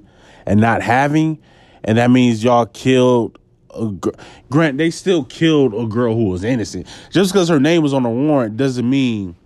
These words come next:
that, um, she did something illegal. And even if she did, uh, doesn't warrant her being killed.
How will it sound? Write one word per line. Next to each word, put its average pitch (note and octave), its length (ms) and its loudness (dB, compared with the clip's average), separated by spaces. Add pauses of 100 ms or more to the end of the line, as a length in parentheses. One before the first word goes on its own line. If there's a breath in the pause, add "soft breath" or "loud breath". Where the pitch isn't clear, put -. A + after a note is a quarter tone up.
(1300)
that, A#2 360 2
um, G#2 680 0 (1700 soft breath)
she F#3 300 0
did A#2 220 0
something G#2+ 280 -2
illegal. F#2 560 -4 (960 soft breath)
And G#3 220 0
even B3+ 220 4
if A#3+ 160 2
she B3+ 200 0
did, G3+ 540 0 (1160)
uh, D#3 400 2
doesn't E3+ 320 -2
warrant E3 260 0
her D#3 100 -2
being C#3 300 -2
killed. A2 520 -6